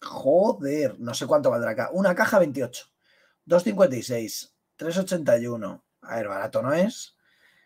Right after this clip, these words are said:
pero si te apasionan estos juegos, yo lo tendría, vamos.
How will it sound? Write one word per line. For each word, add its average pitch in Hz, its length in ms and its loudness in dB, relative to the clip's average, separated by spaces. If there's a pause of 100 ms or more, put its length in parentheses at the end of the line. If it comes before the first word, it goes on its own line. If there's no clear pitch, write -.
(180)
pero 92 200 -10
si - 200 -8
te 110 80 -6
apasionan 117 520 -6
estos 120 280 -6
juegos, 160 680 6
yo 98 200 -6
lo 98 120 -4
tendría, 101 400 -2
vamos. - 460 -4